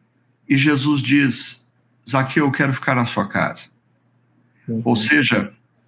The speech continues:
Speaker 1: o amor de Deus por nós não tem a ver com o que nós fizemos ou deixamos de fazer.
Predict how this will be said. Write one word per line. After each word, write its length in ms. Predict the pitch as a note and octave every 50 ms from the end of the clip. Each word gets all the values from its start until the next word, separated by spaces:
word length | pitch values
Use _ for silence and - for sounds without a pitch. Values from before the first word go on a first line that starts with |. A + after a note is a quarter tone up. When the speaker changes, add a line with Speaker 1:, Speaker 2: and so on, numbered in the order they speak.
| _ _ _ _ _ _ _ _ _ _ _ - - -
Speaker 1:
o 140 | B2+ C3 D#3
amor 600 | D3+ C3+ B2 B2 C3 C#3 D#3 F#3 G#3+ A3+ G#3+ G3+
de 140 | - D3+ C3+
Deus 380 | A2+ G#2 B2 B2+ C3 C3 C3
por 220 | - - - G#2+ G2
nós 920 | F#2+ F#2+ G2+ A2+ C3+ D3+ C#3+ A#2 F#2 - - - - - - - - - _ _ _ _ _ - - - - _ _ _ -
não 280 | A#2+ C#3 D#3+ F3 E3 E3
tem 280 | - E3 E3 E3+ E3+
a 100 | D3+ A#2+
ver 720 | G#2+ G2 E2+ E2+ G#2 A#2 C#3 D3+ D#3 C3 G2+ E2+ - - - _ _ _ _ _ _ _ _ _
com 360 | - - C3+ C3 C3+ C3+ B2+
o 60 | -
que 220 | - - - C3
nós 440 | B2 A#2+ A#2+ B2+ B2+ C3+ C#3 C3 -
fizemos 1000 | - - B2+ A2+ G2+ G2 - - A#2 B2 C3+ D3+ E3 F3+ F#3 F3 F3+ F3+ E3 - D3+
ou 140 | C#3+ C#3
deixamos 720 | C3+ D3+ C#3+ C3+ B2+ - - - B2+ C3 C#3 C#3 C#3 C3 A#2
de 100 | G#2+ A#2
fazer. 680 | A2+ - - A#2+ G#2+ F#2 E2 E2+ F#2+ F2 E2 D2+ - -